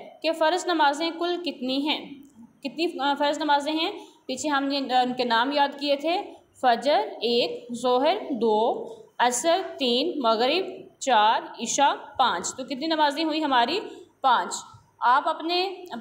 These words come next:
नमाज़ों के नाम को अच्छी तरह से count कर लीजिएगा तो आपको पता चल जाएगा कि हमारी नमाज़ें जो हैं फ़र्ज़ कितनी हैं। कितनी है हमारी फ़र्ज़ नमाज़ें?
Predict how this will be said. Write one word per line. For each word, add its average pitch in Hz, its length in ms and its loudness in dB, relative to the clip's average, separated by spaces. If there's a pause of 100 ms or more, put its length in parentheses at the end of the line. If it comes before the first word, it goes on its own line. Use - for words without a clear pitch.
नमाज़ों 269 380 2
के 320 100 0
नाम 254 300 2
को 294 140 -2
अच्छी 311 160 0
तरह 277 180 2
से 277 140 -4
count 240 280 0
कर 247 140 2
लीजिएगा 320 420 -2
तो 330 100 0
आपको 262 180 -2
पता 262 220 0
चल 247 240 0
जाएगा 226 320 2
कि 311 140 -6
हमारी 247 380 0
नमाज़ें 226 440 0
जो 247 100 -4
हैं 233 180 -4
फ़र्ज़ 269 380 -2
कितनी 233 400 -8
हैं। 254 200 -2 (480)
कितनी 302 300 -6
है 349 80 0
हमारी 311 260 0
फ़र्ज़ 262 280 -2
नमाज़ें? 247 440 -2